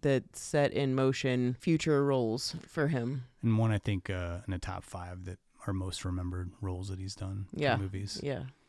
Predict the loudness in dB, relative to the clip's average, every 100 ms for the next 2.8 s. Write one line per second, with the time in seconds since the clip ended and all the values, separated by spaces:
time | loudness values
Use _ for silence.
0 | _ _ _ _ -20 -6 0 2 4 4
1 | 4 4 2 4 4 4 0 0 0 2
2 | 2 2 0 0 2 2 0